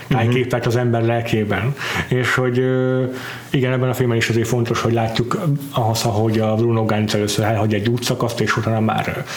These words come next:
Speaker 2: nincsen kikövezve az út, amelyen a hegyek fölé, felé halad, aztán átszel egy ilyen sebesen sz-, sz-,
Speaker 1: Mhm.
Speaker 2: száguldó zuhatag, vagy ilyen patakon, és, ö, ott, ott lép át lényegében valószínűleg egy ilyen lelki határt is,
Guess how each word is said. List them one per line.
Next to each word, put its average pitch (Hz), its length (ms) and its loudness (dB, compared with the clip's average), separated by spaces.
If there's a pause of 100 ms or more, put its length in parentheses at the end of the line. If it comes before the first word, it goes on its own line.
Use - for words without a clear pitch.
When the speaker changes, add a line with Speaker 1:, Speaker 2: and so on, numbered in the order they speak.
(160)
Speaker 2:
nincsen 143 340 2
kikövezve 135 540 0
az 127 100 2
út, 135 180 0
amelyen 127 260 2
a 123 80 2
hegyek 120 240 0
fölé, 123 440 0
felé 117 280 2
halad, 117 460 0 (380)
aztán 135 340 0
átszel 117 380 0
egy 107 160 2
ilyen 110 180 2
sebesen 113 640 2
sz-, - 240 -6
sz-, - 200 -2
Speaker 1:
Mhm. 131 120 2
Speaker 2:
száguldó 120 360 2
zuhatag, 123 400 0
vagy 123 160 2
ilyen 113 240 2
patakon, 139 640 0 (480)
és, 120 340 2
ö, 123 120 2
ott, 127 380 -2
ott 120 160 -2
lép 120 320 2
át 113 180 0
lényegében 110 580 2
valószínűleg 110 460 2
egy 104 80 2
ilyen 110 140 2
lelki 113 300 0
határt 110 460 0
is, 123 140 0